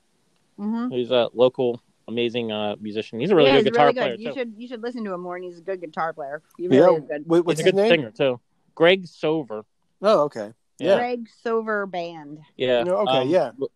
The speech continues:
Speaker 2: what we listened to "Emotional" from, I think it was Jubilee is the album.
Speaker 1: No, it's an E P
Speaker 2: E P.
Speaker 1: called Jubilee. Yeah.
Speaker 2: I always get that mixed up.
Speaker 1: And it's
Speaker 2: E Ps
Speaker 1: got,
Speaker 2: and
Speaker 1: like,
Speaker 2: albums.
Speaker 1: a little, like, um,
Speaker 2: Like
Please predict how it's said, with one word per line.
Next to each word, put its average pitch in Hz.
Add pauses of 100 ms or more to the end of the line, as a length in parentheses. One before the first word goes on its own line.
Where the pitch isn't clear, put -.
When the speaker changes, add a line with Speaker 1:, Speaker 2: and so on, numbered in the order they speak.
(120)
Speaker 2:
what 131
we 151
listened 147
to 131
"Emotional" 131
from, 113
I 113
think 123
it 113
was 110
Jubilee 156
is 156
the 156
album. 175
Speaker 1:
No, 196
it's 190
an 180
E 170
P 185
Speaker 2:
E -
P. 143
Speaker 1:
called 143
Jubilee. 156
Yeah. 127
Speaker 2:
I 196
always 208
get 170
that 143
mixed 123
up. 107
Speaker 1:
And 226
it's -
Speaker 2:
E 294
Ps 269
Speaker 1:
got, 254
Speaker 2:
and 240
Speaker 1:
like, 240
Speaker 2:
albums. 226
Speaker 1:
a -
little, 220
like, 202
um, 165 (720)
Speaker 2:
Like -